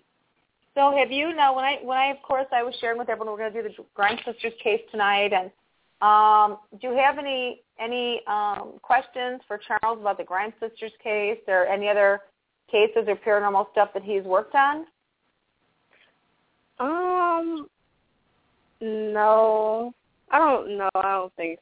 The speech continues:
Speaker 2: so. I never had any experience with that in, anyway.
Speaker 1: Okay. Okay. Well, so what I'm gonna ask you to do then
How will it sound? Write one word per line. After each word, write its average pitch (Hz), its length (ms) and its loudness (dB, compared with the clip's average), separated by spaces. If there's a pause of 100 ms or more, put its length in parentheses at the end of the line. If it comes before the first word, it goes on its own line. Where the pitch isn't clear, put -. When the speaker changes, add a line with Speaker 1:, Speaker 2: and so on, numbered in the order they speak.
Speaker 2:
so. - 60 -8
I 156 280 -2
never 175 320 -4
had 160 220 -2
any 160 300 -8
experience 160 500 -12
with 156 200 -12
that 151 180 -2
in, 160 360 -10
anyway. 170 540 2 (1040)
Speaker 1:
Okay. 233 640 0 (440)
Okay. - 480 -4 (460)
Well, 220 360 0 (220)
so 247 120 2
what 233 240 0
I'm 302 60 -8
gonna 285 140 -6
ask 277 220 -4
you 262 120 -4
to 214 60 -8
do 254 120 -6
then 208 360 0